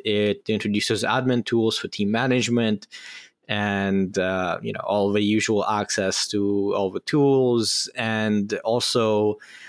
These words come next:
has the guarantee that this will not be, uh, using your data to train, similar to the enterprise tier. And this is priced at thirty dollars per user per month, uh,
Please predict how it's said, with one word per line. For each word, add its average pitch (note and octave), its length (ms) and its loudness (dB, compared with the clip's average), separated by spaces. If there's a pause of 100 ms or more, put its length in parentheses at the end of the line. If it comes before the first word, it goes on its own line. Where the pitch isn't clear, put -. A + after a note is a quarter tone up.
(280)
has B2 360 0
the A#2 80 2
guarantee A2+ 460 2
that G2+ 360 -2
this G#2+ 280 -2
will G#2 100 0
not G#2 400 0 (160)
be, F#2+ 720 0
uh, F2 600 -2
using G#2+ 420 0
your G2+ 120 2
data G2 300 0
to - 140 -12
train, F#2+ 520 -4 (100)
similar F#2+ 500 0
to F#2 640 0
the G2 100 -4
enterprise F#2 600 -4
tier. F2+ 420 -4 (580)
And A2 180 0
this A2 160 2
is G2+ 180 0
priced G#2 420 -2
at G2 200 -2
thirty A2+ 320 2
dollars G2 580 0 (140)
per G#2 60 0
user G2 260 0
per G2 160 -4
month, C3+ 560 0
uh, F#2 380 -2